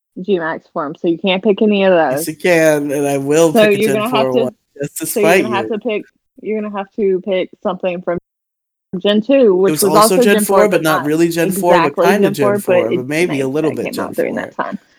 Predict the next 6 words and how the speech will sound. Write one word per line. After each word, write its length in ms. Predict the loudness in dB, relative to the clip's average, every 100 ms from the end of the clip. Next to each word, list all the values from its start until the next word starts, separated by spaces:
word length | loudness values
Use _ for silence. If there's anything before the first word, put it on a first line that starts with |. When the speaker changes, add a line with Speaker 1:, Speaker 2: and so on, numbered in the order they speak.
| _ _
Speaker 1:
So, 240 | 6 8 8 2 -10 _ _ -2
exactly. 640 | 0 4 2 2 -4 -10 _ _ _ _ _ _ _ _ _ _ _ _ _ _ _
Speaker 2:
Anyway, 540 | -10 -8 -8 -8 -8 -10 -18 _ _ _ _ _ _ _ _ _ _ _ _
my 240 | -6 -4
answer. 760 | -4 -6 -10 -10 -10 -14 -16 -20 _ _ _ _ _ _ _ _ _ _ _ _ _ _ _ _ _ _ _ _ _ _
Probably. 1400 | -4 0 0 0 -2 -4 -2 2 2 4 0 0 -2